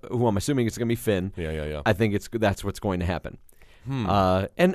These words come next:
Speaker 1: I'll be okay with that.
Speaker 2: Wait.
Speaker 1: But if he isn't,
Speaker 2: Wait a
Speaker 1: I'll be
Speaker 2: minute.
Speaker 1: fine with that too.
Speaker 2: That can't. We've, we've already seen his hand touching R two, caressing
Speaker 1: Are
Speaker 2: it
Speaker 1: we
Speaker 2: gently.
Speaker 1: sure that was
Speaker 2: It's
Speaker 1: his
Speaker 2: don't.
Speaker 1: hands?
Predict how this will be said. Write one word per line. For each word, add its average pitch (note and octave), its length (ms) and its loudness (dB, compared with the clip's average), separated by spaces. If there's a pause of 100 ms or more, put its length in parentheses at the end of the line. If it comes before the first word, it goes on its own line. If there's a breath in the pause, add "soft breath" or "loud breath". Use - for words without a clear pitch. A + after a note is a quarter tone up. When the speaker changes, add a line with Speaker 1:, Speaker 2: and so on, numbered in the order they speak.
(140)
Speaker 1:
I'll B2+ 120 6
be A3 180 4
okay G3+ 280 6
with G#3 140 4
that. F#2 200 0
Speaker 2:
Wait. D#3 140 4
Speaker 1:
But C#3 140 8
if - 100 0
he E3 160 6
isn't, D#3 380 2
Speaker 2:
Wait E3+ 160 2
a F#3 60 4
Speaker 1:
I'll - 80 10
be C#3+ 60 4
Speaker 2:
minute. E3 120 2
Speaker 1:
fine E3 200 4
with F#3 120 2
that G3+ 180 4
too. B3 300 -4
Speaker 2:
That C#3 180 2
can't. F3 200 -2
We've, D#3 260 2
we've D3+ 220 2
already D#3 320 2
seen D#3+ 260 -6
his C#3+ 160 -4
hand C3 520 -6
touching - 360 -8
R B2 140 -4
two, C3+ 320 -8
caressing A2 420 -4
Speaker 1:
Are G#2 80 2
Speaker 2:
it G2 40 0
Speaker 1:
we F#2+ 80 0
Speaker 2:
gently. A2+ 160 0
Speaker 1:
sure G#2 160 2
that G#2+ 160 6
was A#2 140 2
Speaker 2:
It's G#2+ 80 0
Speaker 1:
his A2 120 2
Speaker 2:
don't. G#2 140 4
Speaker 1:
hands? D#3+ 280 -4